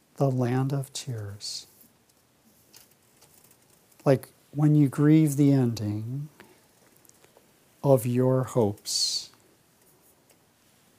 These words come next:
the ending of the expectations,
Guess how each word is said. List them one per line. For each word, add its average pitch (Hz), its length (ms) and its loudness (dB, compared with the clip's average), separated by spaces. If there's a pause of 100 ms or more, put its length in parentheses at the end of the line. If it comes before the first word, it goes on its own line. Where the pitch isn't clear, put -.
(160)
the 135 180 2
ending 131 640 4
of 120 280 -4
the 117 160 0
expectations, 110 1700 -8